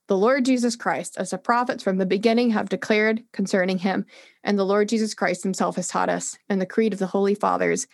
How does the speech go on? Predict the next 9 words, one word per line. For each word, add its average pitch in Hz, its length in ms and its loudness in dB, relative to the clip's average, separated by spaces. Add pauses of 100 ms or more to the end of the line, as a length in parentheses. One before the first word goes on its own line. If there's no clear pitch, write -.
has - 160 -4
handed 180 300 0
down 180 260 -2
to - 200 -4
us." - 260 -10 (140)
So, 196 460 2 (240)
Jesus 214 420 2
is 240 140 2
God, 247 380 2